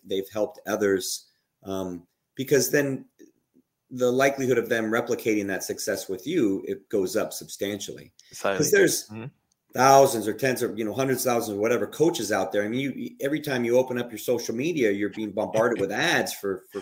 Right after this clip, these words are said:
Speaker 1: coaches of different types, right? And that
Speaker 2: Yes,
Speaker 1: industry has
Speaker 2: indeed.
Speaker 1: boomed, especially since covid. And, um, but how do you know if someone is good, right? How do you know if they can, they can teach you? And everyone, you know, can,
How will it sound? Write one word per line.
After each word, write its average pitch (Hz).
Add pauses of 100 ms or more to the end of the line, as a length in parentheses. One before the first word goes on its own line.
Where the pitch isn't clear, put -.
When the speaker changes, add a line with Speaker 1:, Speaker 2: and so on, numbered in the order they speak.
(100)
Speaker 1:
coaches 110
of 87
different 120
types, 175
right? 127
And 110
that 101
Speaker 2:
Yes, 147
Speaker 1:
industry 139
has 95
Speaker 2:
indeed. 104
Speaker 1:
boomed, 190 (500)
especially 156
since 107
covid. 151 (680)
And, 120 (180)
um, 104 (1080)
but -
how 147
do 175
you 170
know 160
if -
someone 156
is 107
good, 160
right? 120
How 139
do 139
you 143
know 131
if 127
they 127
can, 110
they 117
can 113
teach 165
you? 95
And 95
everyone, 120
you 104
know, 101
can, 92